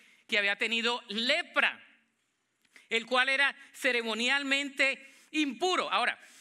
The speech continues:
si, si no recuerdas o si no sabes, los leprosos eran ceremonialmente impuros. No podían ir a la sinagoga, estaban excluidos de su casa, de su familia,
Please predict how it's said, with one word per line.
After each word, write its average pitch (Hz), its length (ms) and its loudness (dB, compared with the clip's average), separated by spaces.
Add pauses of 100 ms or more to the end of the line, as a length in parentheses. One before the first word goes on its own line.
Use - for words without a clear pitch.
(140)
si, 247 460 -4
si 226 220 -2
no 240 160 0
recuerdas 196 720 0
o 151 60 -8
si 156 160 -6
no 190 120 -4
sabes, 226 500 -2 (480)
los 233 360 0
leprosos 269 760 -2
eran 262 440 0
ceremonialmente 247 1120 0
impuros. 165 600 -8 (600)
No 156 280 -4
podían 214 440 -2
ir 202 120 -2
a 190 60 0
la 151 120 -4
sinagoga, 196 560 -4 (480)
estaban 190 460 -2
excluidos 180 800 -4
de 151 100 -6
su 175 260 -10
casa, 233 560 -4
de 151 140 -6
su 165 160 -10
familia, 190 580 -4